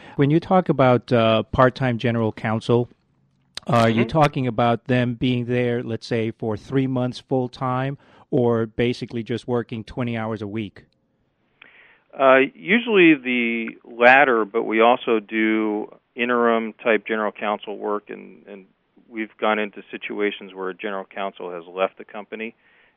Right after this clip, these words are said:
Speaker 2: and while the company is searching for a full-time replacement, we can go in and provide that service. But more typically, it's, uh, on a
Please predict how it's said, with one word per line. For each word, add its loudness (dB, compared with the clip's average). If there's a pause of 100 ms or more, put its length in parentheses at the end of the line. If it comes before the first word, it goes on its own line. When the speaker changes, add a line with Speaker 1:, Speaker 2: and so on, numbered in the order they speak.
(100)
Speaker 2:
and -16
while 4
the -4
company -14
is -10
searching -10
for -16
a -14 (100)
full-time -6
replacement, -16
we -18
can -20
go -14
in -16
and -20
provide -10
that -10 (120)
service. -12 (420)
But 0
more 2
typically, -4
it's, -2 (340)
uh, -12
on -8
a -8